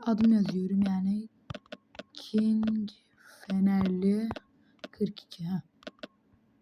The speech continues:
Yazdık arkadaşlar. Bunu yukarı bir yere koyuyoruz. Yani sizin videonuz olsun belirlemiş yani kimse videonun çalmasın diye.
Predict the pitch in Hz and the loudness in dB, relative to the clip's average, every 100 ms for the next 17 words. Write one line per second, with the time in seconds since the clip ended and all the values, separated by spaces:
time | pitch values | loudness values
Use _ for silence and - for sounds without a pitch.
0 | _ _ - _ _ - - - - 233 | _ _ -20 _ _ -18 -14 -12 -4 0
1 | 254 247 214 - 208 - 196 190 240 240 | 2 2 -2 -2 -2 0 -2 0 4 4
2 | 247 233 220 220 214 208 214 214 202 196 | 4 2 -2 -2 2 2 0 -2 -2 -2
3 | 233 247 - _ _ - - _ _ _ | -2 -6 -12 _ _ -20 -20 _ _ _
4 | 202 196 - 208 254 240 233 226 226 208 | -6 -6 -4 -2 2 4 4 2 2 0
5 | 220 220 233 240 254 208 - 226 220 240 | 2 2 2 2 2 2 0 0 -2 -2
6 | 214 226 226 240 233 - 202 185 160 - | -2 -2 -2 -2 -6 -8 -6 -6 -10 -14
7 | 160 - _ _ - - 202 202 _ _ | -18 -18 _ _ -20 -12 -12 -12 _ _
8 | - 175 175 180 | -12 -8 -6 -8